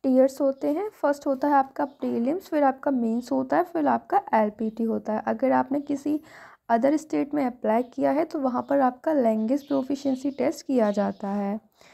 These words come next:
इसमें दोस्तों आपकी वन बाय फ़ोर की नेगेटिव मार्किंग की जाती है। इसमें आपके दोस्तों तीन सब्जेक्ट्स आते हैं प्रीलिम्स में,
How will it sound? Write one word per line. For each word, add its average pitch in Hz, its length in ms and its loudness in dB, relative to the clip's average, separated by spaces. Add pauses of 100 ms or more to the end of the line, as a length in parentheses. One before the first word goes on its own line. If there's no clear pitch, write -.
(240)
इसमें 285 320 0
दोस्तों 302 340 2
आपकी 294 320 2
वन 233 280 2
बाय 254 140 2
फ़ोर 269 360 -2
की 359 80 2
नेगेटिव 226 460 0
मार्किंग 214 380 -2
की 240 220 -2
जाती 196 380 -4
है। 196 220 -4 (1800)
इसमें 277 360 2
आपके 247 420 0
दोस्तों 285 360 0
तीन 262 260 0
सब्जेक्ट्स 277 460 0
आते 262 260 4
हैं 302 120 0
प्रीलिम्स 277 520 0
में, 349 100 -2